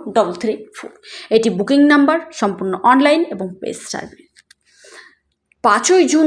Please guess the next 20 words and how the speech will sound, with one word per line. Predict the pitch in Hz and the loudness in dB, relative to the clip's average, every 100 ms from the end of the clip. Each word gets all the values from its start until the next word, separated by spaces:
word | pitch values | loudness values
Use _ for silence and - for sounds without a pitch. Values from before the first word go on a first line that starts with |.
| 302 | 2
থেকে | 294 285 - | 0 -2 0
শুরু | 277 262 - | 2 2 0
করে | - - - | -10 -12 -2
তিরিশে | 330 330 - - 190 - - | 4 4 4 0 0 -4 -8
জুন | - 247 233 202 | -2 0 0 0
পর্যন্ত | 196 - 226 202 - - | -2 -2 -4 -4 -12 -12
ছয়টি | - 269 226 254 | -6 -6 -4 -4
রাশির | 175 175 214 - - - _ _ _ 190 | -2 -4 -6 -8 -10 -12 _ _ _ -2
হীরের | 214 - 269 | 2 2 0
খনি | 208 175 185 | -6 -6 -6
প্রাপ্তি | 170 - - | -10 -12 -20
ঘটবে | - - _ - _ _ _ _ _ _ _ - - - - _ _ 269 | -20 -20 _ -20 _ _ _ _ _ _ _ -20 -20 -20 -20 _ _ 2
এই | 240 - | 2 4
গ্রহগুলির | 240 226 240 240 226 180 - _ _ _ _ _ _ _ _ | 4 4 4 4 4 2 -4 _ _ _ _ _ _ _ _
আশীর্বাদে। | 202 202 185 - 127 - - _ _ | -2 -2 -10 -10 -12 -12 -20 _ _
সেই | - 254 226 | 2 2 4
গ্রহগুলি | 220 233 247 269 269 - | 2 2 -2 -2 -4 -2
কোন | 254 269 | 0 2
কোন | 311 277 196 | 2 0 0
গ্রহ | 202 | -4